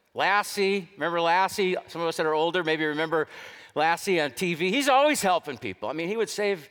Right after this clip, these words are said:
the lives of people. And, you know, dolphins do a lot of good. You got Flipper here. I mean, you gotta love Flipper. I mean, the movie, the T V show, he's always helping people out. But a cow is just a walking appetite.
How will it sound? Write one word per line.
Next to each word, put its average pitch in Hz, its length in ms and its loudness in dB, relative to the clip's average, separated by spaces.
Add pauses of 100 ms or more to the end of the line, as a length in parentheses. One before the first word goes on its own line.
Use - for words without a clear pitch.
(180)
the 190 100 -6
lives 202 480 0 (360)
of 131 160 -4
people. 95 560 -8
And, 120 260 -6
you 156 60 -6
know, 117 120 -6
dolphins 160 800 -4 (600)
do 135 100 -8
a 139 40 -8
lot 156 180 0
of 131 100 -8
good. 165 240 0
You 143 60 -10
got 120 140 -2
Flipper 160 400 -4
here. 196 440 0
I 131 40 -10
mean, 120 260 -10
you 170 60 -20
gotta 196 180 -2
love 143 180 -2
Flipper. 156 560 -6
I - 20 -20
mean, 120 180 -12
the 113 60 -14
movie, 156 520 -6 (140)
the 120 80 -10
T 156 240 -6
V 156 180 -6
show, 175 240 -2
he's 190 160 -4
always 170 420 2 (460)
helping 170 320 -2
people 156 360 -4
out. 156 280 0 (220)
But 180 140 -2
a 180 80 0
cow 196 840 0 (920)
is 208 140 2
just 214 220 0
a 208 60 2
walking 196 500 4
appetite. 170 800 -2